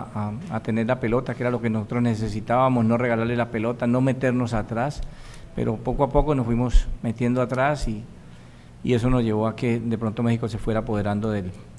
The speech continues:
del terreno de juego. Y ya en el segundo tiempo, mm, la verdad que nos, nos llega un gol, eh, muy rápidamente, también una, una, yo creo que los niveles de desconcentración nos,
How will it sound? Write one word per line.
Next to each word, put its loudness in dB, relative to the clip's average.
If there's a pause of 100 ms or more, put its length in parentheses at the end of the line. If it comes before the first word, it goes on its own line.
(400)
del 0
terreno 0
de 0
juego. -2
Y 2
ya 4
en 4
el -2
segundo 0
tiempo, 0
mm, 2
la 0
verdad -2
que -4
nos, -4
nos -2
llega 0
un 0
gol, 0
eh, -2
muy -2
rápidamente, -2 (440)
también 2
una, 2 (720)
una, 0 (680)
yo 2
creo 4
que 2
los 4
niveles 4
de -2
desconcentración 0
nos, -4